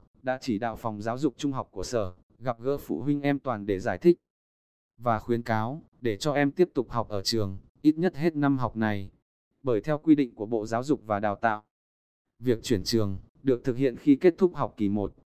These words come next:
của năm học, hoặc trong thời gian hè, trước khi khai giảng năm học mới.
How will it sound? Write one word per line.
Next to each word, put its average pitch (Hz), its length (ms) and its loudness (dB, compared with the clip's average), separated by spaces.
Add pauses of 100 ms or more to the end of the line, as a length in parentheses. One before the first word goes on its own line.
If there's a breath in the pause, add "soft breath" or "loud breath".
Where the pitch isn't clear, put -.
(120)
của 101 140 -4
năm 123 180 0
học, 120 240 0 (220)
hoặc 113 260 -2
trong 143 160 0
thời 123 180 2
gian 131 220 2
hè, 101 340 -2 (220)
trước 180 220 4
khi 143 160 6
khai 147 220 2
giảng 113 260 0
năm 135 160 4
học 117 200 -2
mới. 104 360 0